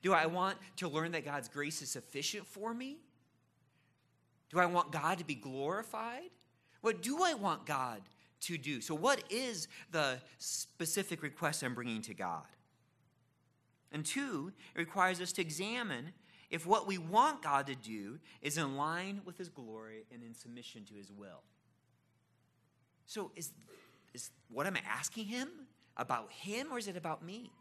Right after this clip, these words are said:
Is it about his glory or about my glory? Is it about his fame or just taking away something unpleasant from me? And it may be both of those,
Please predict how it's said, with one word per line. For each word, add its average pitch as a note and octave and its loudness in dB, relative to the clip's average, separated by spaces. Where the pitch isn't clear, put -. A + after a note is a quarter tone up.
Is E3+ 2
it A3 8
about F3+ 8
his A#3 0
glory B3+ 6
or B3 6
about G#3+ 4
my A3 -2
glory? C3+ -6
Is G3+ 0
it A3+ 8
about G#3 10
his A#3+ 2
fame A#3 4
or E3 0
just G3+ 0
taking G#3 -2
away G#3 6
something G3+ 4
unpleasant G#3+ 2
from A2 2
me? E2+ -8
And F3+ -2
it F#3 2
may A#3+ 2
be G3 0
both A#3+ 2
of D#3 -6
those, G2 -12